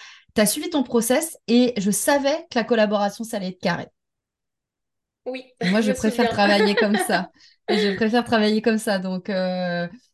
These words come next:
Speaker 1: donc, en tout cas, voilà, c'était aussi pour rassurer les process commerciaux, les process de collaboration comme ça, euh, ça rassure <laughs> plutôt le client et ça ne, ça n'empêche pas ta souplesse. C'est-à-dire que tu es quelqu'un de très souple malgré tout.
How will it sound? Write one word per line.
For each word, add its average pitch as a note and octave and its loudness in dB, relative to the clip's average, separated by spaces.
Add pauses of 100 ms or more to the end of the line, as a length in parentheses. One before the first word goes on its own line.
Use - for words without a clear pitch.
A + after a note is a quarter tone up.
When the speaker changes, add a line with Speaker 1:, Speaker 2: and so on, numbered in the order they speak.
(140)
Speaker 1:
donc, A3 0
en A3 2
tout A#3+ -10
cas, D4 0
voilà, G3 -2
c'était A#3 -4
aussi B3 -4
pour A#3+ -8
rassurer A#3 -2
les G#3 -2
process C4+ -2
commerciaux, A#3+ 0
les G3+ -2
process B3 -2
de A3 -6
collaboration G3+ -4
comme G3 -4
ça, B3+ -4 (400)
euh, F#3 4
ça F#3+ 0
rassure B3+ -2 (200)
<laughs> - -14
plutôt A#3 -2
le G#3 0
client A3 -2
et G#3+ 4
ça G#3 0
ne, F3 0
ça F#3 -2
n'empêche F#3 -2
pas C4+ 2
ta A#3+ 0
souplesse. A#3+ -2
C'est-à-dire E3+ -6
que F#3+ -4
tu G3 -6
es F3+ -4
quelqu'un F#3 0
de F3+ 0
très G#3+ 2
souple A#3+ 0
malgré F3 0
tout. E4+ -8